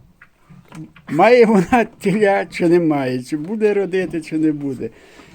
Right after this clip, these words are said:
Дивно, але факт. Таке у житті не часто буває у сільських людей, щоб до самого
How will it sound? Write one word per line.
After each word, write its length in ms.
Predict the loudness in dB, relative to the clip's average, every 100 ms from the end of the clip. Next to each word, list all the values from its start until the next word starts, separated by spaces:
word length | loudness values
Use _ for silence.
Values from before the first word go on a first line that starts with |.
| -16
Дивно, 680 | -2 6 6 6 0 -4 -6 -10
але 340 | -2 0 2 0
факт. 680 | -2 -4 -4 -12 -20 -20 -20 -20 -20 -20 -20 -20 _ -20 -20 -20 -20 -20 _ -20 -10
Таке 400 | -8 -2 0 0 -4 -16 -18 -18 -20 -10 -6 -6 -8 -18 -16
у 180 | -8 -6
житті 640 | -4 -6 -6 -2 0 0 -4 -8 -8 -14 -18 -20 -20 -20 _ -2
не 180 | 0
часто 520 | 0 2 0 0 -6 -4
буває 680 | -2 -2 0 0 0 0
у 280 | -2 -8 -10
сільських 840 | -6 -2 -2 -2 -4 -4 -10 -18
людей, 560 | -6 -6 -2 -2 -4 -8 _ _ _ _ _ _
щоб 280 | -6 -4 0 2 2 0 -6
до 380 | -20 -8 -4 -4
самого 800 | 0 0 2 2 0 0 -2